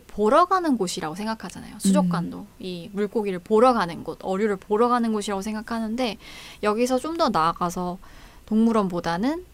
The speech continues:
Speaker 1: 보호소의 방향으로 가야 되는 게 많지 않을까. 사실 도시에서 차에 치이거나 아니면 유리에 부딪히거나 인간들이 만든 건축물 때문에 다치는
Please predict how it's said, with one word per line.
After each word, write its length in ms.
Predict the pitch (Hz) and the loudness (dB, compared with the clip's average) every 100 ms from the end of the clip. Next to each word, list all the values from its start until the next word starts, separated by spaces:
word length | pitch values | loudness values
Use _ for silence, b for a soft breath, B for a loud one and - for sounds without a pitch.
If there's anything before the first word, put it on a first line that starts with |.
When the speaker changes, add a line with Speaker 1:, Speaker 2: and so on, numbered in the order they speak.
| - | -6
Speaker 1:
보호소의 760 | 214 226 311 294 214 165 180 | 4 6 6 4 4 4 -2
방향으로 760 | 185 175 180 208 196 170 170 175 | -4 -4 -2 0 -2 -4 -4 -6
가야 260 | - 180 196 | -6 -2 -2
되는 200 | 190 175 | -2 -4
게 80 | 170 | -6
많지 320 | 160 160 - | -8 -8 -6
않을까. 380 | 180 165 - - | -6 -8 -10 -8
사실 360 | 202 277 294 285 B B B | -4 -2 -2 -4 B B B
도시에서 1040 | - 233 254 330 320 311 247 208 240 240 240 | -2 0 0 -2 -2 0 0 0 0 0 0
차에 340 | - 330 302 | -4 -4 -4
치이거나 880 | 302 - 311 302 254 226 226 220 202 | -4 -2 -2 0 0 2 0 0 -2
아니면 240 | 185 185 | -4 -2
유리에 240 | 185 226 220 | 0 2 2
부딪히거나 840 | 202 226 - 214 190 175 202 311 b - - | 0 -4 -4 -4 -2 -2 -2 -4 b -20 -6
인간들이 920 | 226 220 247 247 233 226 208 208 202 | 0 4 4 4 2 0 -2 -2 -2
만든 280 | 180 175 175 | -2 -4 -6
건축물 520 | 180 202 202 294 269 | -4 -4 -2 0 0
때문에 360 | 233 247 233 202 | 0 0 -2 -4
다치는 840 | - 185 - 294 285 277 240 269 | -6 -10 -6 -2 -2 0 0 -2